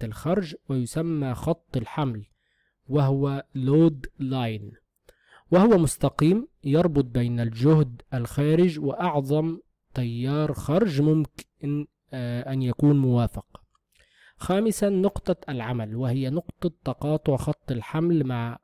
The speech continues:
الخط البياني المتوافق مع قيمة تيار الدخل. تحديد منطقة العمل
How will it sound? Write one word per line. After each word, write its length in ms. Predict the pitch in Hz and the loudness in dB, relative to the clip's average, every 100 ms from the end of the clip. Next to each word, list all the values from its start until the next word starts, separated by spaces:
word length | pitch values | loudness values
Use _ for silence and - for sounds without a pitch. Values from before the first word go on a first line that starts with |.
| - | -10
الخط 460 | 135 - 160 - 135 | -8 -4 -6 -4 -6
البياني 800 | 117 113 117 117 120 147 170 160 | -4 -4 -4 -2 -2 0 0 0
المتوافق 840 | 135 123 117 120 151 160 160 - | 0 -4 -4 -2 -2 -2 -4 -4
مع 180 | 123 117 | -6 -6
قيمة 420 | - 151 151 147 - - | -6 -2 0 -2 -4 -8
تيار 640 | 120 117 123 135 135 - - - | -6 -4 -2 -2 -2 -4 -10 -8
الدخل. 480 | 127 117 113 98 - _ - _ _ _ _ _ _ _ _ _ _ _ _ _ _ _ _ _ _ _ _ _ _ _ _ _ _ _ _ _ _ _ _ _ _ _ _ _ _ | -8 -6 -10 -10 -14 _ -20 _ _ _ _ _ _ _ _ _ _ _ _ _ _ _ _ _ _ _ _ _ _ _ _ _ _ _ _ _ _ _ _ _ _ _ _ _ _
تحديد 400 | 175 - 180 233 | -4 -2 -2 -2
منطقة 460 | 214 151 135 - 170 123 | -2 -2 -2 -4 -4 -4
العمل 540 | 120 135 160 196 | -4 -2 -2 -2